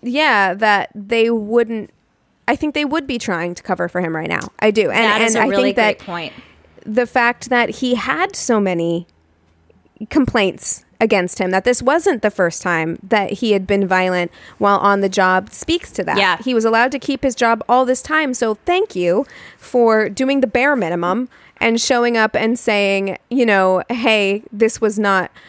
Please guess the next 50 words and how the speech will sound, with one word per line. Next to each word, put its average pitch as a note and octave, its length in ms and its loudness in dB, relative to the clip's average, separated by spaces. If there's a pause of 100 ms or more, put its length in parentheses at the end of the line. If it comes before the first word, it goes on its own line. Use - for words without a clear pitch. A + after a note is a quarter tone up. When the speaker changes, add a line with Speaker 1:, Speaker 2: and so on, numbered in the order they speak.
(260)
Speaker 1:
okay." A#3 520 2
But G#3+ 400 0 (480)
pardon C#4 400 2
me G3+ 360 2
if G3+ 140 -2
I'm G3+ 120 2
a G3+ 40 2
little G#3 220 2
cynical G3 380 0
and F#3 140 -2
think F#3 200 -2
that E3+ 100 -2
maybe F#3+ 220 -2
you F#3+ 140 -2
just F3+ 200 -6
did F#3 140 2
it F3 140 2
because F3 680 0 (840)
you G#3+ 220 -2
had A3+ 280 -2
to. - 200 -6 (240)
<laughs> - 220 -20
Speaker 2:
I C#4+ 360 4
mean, C4+ 220 2
Speaker 1:
I - 40 0
feel A3 140 0
Speaker 2:
I A#3 60 2
Speaker 1:
like D4 100 0
Speaker 2:
think G#4+ 140 2
Speaker 1:
you C#4+ 60 4
Speaker 2:
you E4 80 4
Speaker 1:
had C#4+ 100 2
Speaker 2:
nailed A3 280 2
Speaker 1:
to. F#3+ 120 -2
Speaker 2:
it. - 100 -6
I A3 160 0
think C4+ 180 -4
that C#4 140 2
you're B3 120 0
totally A3 520 -2
right. F#3+ 340 0
I F#3 180 0
didn't C4+ 200 0
even A3 220 0
think F3+ 260 -10
of A#3 140 -2
that, C4 280 2
but G3+ 220 0
I G3 220 0
think A#3+ 400 -4